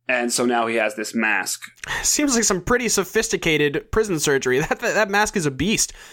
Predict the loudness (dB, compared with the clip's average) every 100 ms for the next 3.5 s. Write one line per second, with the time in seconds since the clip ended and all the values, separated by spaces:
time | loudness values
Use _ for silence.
0 | -4 -2 0 0 -2 0 2 2 2 0
1 | 0 -4 -8 -4 -4 -6 -8 -2 0 0
2 | 0 -2 0 0 0 0 0 0 2 2
3 | 0 0 0 -2